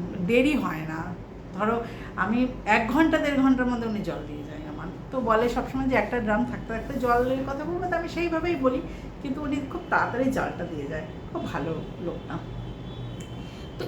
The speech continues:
এতগুলো ব্যাপার এখন চলছে আমাদের মধ্যে। ইছাপুর বাড়ি ঠিক করতে হবে, ঠিক, মানে, পরিষ্কার করতে হবে একটু গিয়ে একদিন। তারপরে প্রপার একটা ইয়ে করে দিয়ে আসতে হবে, যাতে জ-, দেখো, বর্ষা আসছে, আবার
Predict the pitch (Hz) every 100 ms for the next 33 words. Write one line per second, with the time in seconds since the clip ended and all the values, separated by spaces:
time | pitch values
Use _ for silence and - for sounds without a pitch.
0 | - - 254 285 320 330 349 370 370 359
1 | 262 240 208 208 233 277 262 262 294 269
2 | 226 220 214 269 226 214 226 226 220 214
3 | 254 262 214 247 233 208 202 196 196 208
4 | - 196 - 196 185 202 208 202 202 -
5 | 285 320 254 233 - 277 254 220 - 196
6 | 185 185 180 190 175 180 185 170 160 214
7 | 233 - - - - 196 196 185 190 180
8 | 214 214 208 220 214 202 202 185 202 208
9 | 214 196 190 185 180 180 180 175 175 196
10 | 175 - 185 180 175 185 190 240 220 208
11 | - 214 180 202